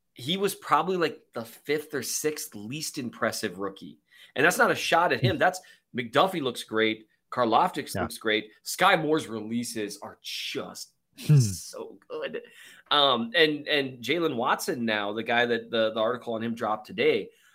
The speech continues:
Speaker 1: I, like, he's kinda my guy. Like, uh, I mean, I don't wanna take him from Matt, so I won't do that. But if he were
Speaker 2: Mm-hmm.
Speaker 1: available to be my guy, he would be my guy
Speaker 2: <laughs>
Speaker 1: 'cause he, he shows just this knack for understanding the route concepts in front of him.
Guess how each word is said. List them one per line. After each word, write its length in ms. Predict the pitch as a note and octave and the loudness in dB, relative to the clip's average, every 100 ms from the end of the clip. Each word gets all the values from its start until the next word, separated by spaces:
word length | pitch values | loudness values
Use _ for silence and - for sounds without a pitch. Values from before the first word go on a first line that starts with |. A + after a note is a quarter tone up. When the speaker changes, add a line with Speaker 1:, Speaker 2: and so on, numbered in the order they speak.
| _ - | _ 0
Speaker 1:
I, 240 | B2+ G2+ C3+ | 0 0 0
like, 260 | B2+ - _ _ _ | -2 -2 _ _ _
he's 220 | - A#3 | -8 -2
kinda 300 | D#4+ F#4 E3 | 2 2 2
my 180 | A#2 G2+ | -2 -6
guy. 640 | F#2 B2 D4+ C#4+ G2+ E2 | -4 0 2 2 0 -2
Like, 380 | B2+ C#3 A#2+ - _ - - | 2 2 2 -6 _ -18 0
uh, 60 | C3+ | 4
I 260 | C3+ C3 | 6 4
mean, 100 | C#3+ | 2
I 100 | A2+ | -2
don't 140 | A2+ A#2+ | -2 -4
wanna 140 | F#2+ | -6
take 200 | - B2 | -8 -10
him 60 | G2+ | -10
from 160 | F#2+ | -10
Matt, 300 | A2 C#3 D2+ | -4 -4 -4
so 100 | - | -8
I 20 | G#2 | -4
won't 220 | D3 - | -4 -2
do 180 | G3 E3 | -2 0
that. 220 | G#2 - - _ | -2 -4 -18 _
But 220 | D#3 D3+ A#3 | -2 -2 -2
if 300 | C#4+ C#4 - | -2 -4 -2
he 160 | A#3 | -2
were 200 | - F#3 | 2 2
Speaker 2:
Mm-hmm. 100 | - - | 2 -2
Speaker 1:
available 400 | B3+ C#4 G#3+ E3 | 4 6 6 2
to 120 | D#3+ | -4
be 120 | C3+ C#3+ | -8 -4
my 160 | B2 | -4
guy, 260 | A#2+ A#2+ A2 | 0 0 0
he 160 | A#2 G#3+ | -4 -6
would 180 | F#3 C#3+ | -6 -6
be 120 | F#3 | -4
my 200 | D#3+ C3+ | 0 2
guy 360 | D#3+ E3+ B2 - - | 2 2 0 -10 -20
Speaker 2:
<laughs> 160 | _ | _
Speaker 1:
'cause 180 | - E3+ - _ _ | -6 -6 -10 _ _
he, 240 | G3+ C#4 | -4 -4
he 180 | F3 A3 | -4 -4
shows 320 | - A#3+ D#3 | 0 0 0
just 160 | F3+ F3 | -6 -4
this 200 | D#3 A2 | -6 -4
knack 440 | A2+ A#2+ D3+ - | -4 -2 -4 -8
for 180 | C#3 B2+ | -8 -6
understanding 720 | C#3 B2+ - - C3+ D3+ C3 | -6 -6 -8 -8 -6 -6 -6
the 80 | A#2 | -6
route 300 | G#2 B2 - | -4 -4 -4
concepts 460 | C#3 B2 A#2 A2+ G#2+ | -8 -8 -8 -10 -12
in 60 | |
front 200 | - A2 | -8 -6
of 80 | |
him. 60 | A2 | -6